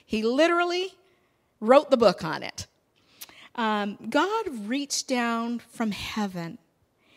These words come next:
when he gave us his only begotten son, Jesus, wrapped in the frailty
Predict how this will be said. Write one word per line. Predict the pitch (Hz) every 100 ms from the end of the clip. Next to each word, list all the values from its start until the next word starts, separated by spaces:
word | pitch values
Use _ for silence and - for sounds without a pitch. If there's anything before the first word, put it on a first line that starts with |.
| _ _ _ _ _ -
when | 240 254
he | 262
gave | 254 262
us | 254 262
his | 240
only | - 240 247
begotten | 226 233 220 214 -
son, | 202 - 220 196 180 180 - _ _ -
Jesus, | 214 208 196 165 165 -
wrapped | 190 220 285 294 - -
in | 233
the | 202
frailty | - 220 208 208 - 220 202